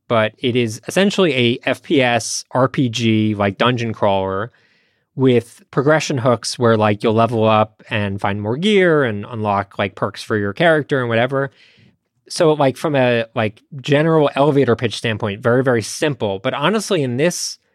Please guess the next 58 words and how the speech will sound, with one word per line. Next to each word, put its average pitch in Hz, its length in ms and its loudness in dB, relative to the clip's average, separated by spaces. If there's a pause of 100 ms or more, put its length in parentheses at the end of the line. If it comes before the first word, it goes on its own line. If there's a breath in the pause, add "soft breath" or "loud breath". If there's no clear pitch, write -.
scenario 139 760 2
where 110 140 -2
you're 110 140 -4
trying 147 260 -2
to 156 60 -2
get 135 160 0
people 147 200 -6
to 117 60 2
play 120 160 -4
multiplayer 113 560 -4
in 107 60 -8
V 107 180 -2
R, 143 400 0 (960)
all 139 180 2
you 190 140 -2
want 143 280 2
them 123 140 -2
to 123 80 -8
do 113 480 2 (280 soft breath)
is 113 160 -4
be 139 120 4
able 127 140 2
to 117 60 2
jump 127 340 0
in 160 140 0
quickly 113 520 0 (220 soft breath)
and 127 120 -4
be 127 80 4
able 120 120 2
to, 120 60 4
like, 113 160 2
hack 127 320 -4
at 135 120 0
shit 107 460 -2
in 110 100 -2
a 104 60 -2
cool 113 340 0
way. 131 380 0 (260 soft breath)
And 120 180 -4
this 123 180 0
game 120 300 0 (240 soft breath)
crushes 120 580 0
that. 95 240 -2
It's 117 200 -8
so 139 280 0
easy 127 220 -2
to 120 120 -2
jump 110 320 -2
in 110 160 -4
and 110 160 -8
just, - 320 -8
like, 104 240 -2
very 117 480 0
quickly 117 320 -4
be 107 140 -4
having 101 280 -6
an 98 60 -10
experience. 123 640 -8